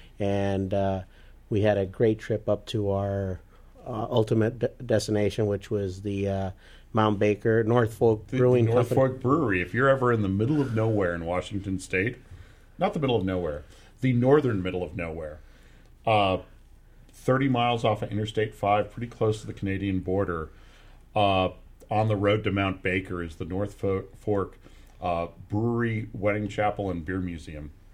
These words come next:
Speaker 1: Run by Sandy Savage?
Speaker 2: Yes. One of the, uh, one of the first brewers from Triple Rock, and Jaime and I went up there, uh, rolled into the place. It's an amazing, I, I just thought I was in Twin Peaks.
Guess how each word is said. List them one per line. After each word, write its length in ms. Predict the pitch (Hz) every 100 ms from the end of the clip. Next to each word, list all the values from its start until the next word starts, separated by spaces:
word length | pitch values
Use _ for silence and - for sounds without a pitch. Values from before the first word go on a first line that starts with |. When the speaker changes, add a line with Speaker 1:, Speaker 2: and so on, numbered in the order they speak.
| - - - - - -
Speaker 1:
Run 220 | 113 113
by 260 | 101 98 95 -
Sandy 520 | - - 113 113 113
Savage? 760 | 107 - 107 113 120 123 127 -
Speaker 2:
Yes. 340 | 107 92 - - - - - - - -
One 160 | 107 113
of 100 | 104
the, 220 | 110 101
uh, 240 | 101 92 92 -
one 200 | 104 107
of 60 |
the 60 | -
first 300 | 113 110 -
brewers 260 | 110 107
from 140 | 101 92
Triple 240 | - -
Rock, 340 | 92 85 82 95
and 180 | 82 - - - -
Jaime 320 | 95 104 107
and 100 | 101
I 100 | 95
went 180 | 95 95
up 120 | 95
there, 300 | 107 101 95 - - - - - -
uh, 280 | - 95 90 87 - - - - -
rolled 440 | - 107 107 104 107
into 180 | 107 101
the 80 |
place. 480 | 101 - 95 92 92
It's 200 | - -
an 60 | -
amazing, 580 | 95 95 101 101 101 104
I, 180 | 110 117 -
I 120 | 131
just 200 | 131 110
thought 160 | 107 98
I 80 |
was 220 | 92 90 -
in 200 | 101 95
Twin 320 | - 90 85
Peaks. 540 | - 87 71 - -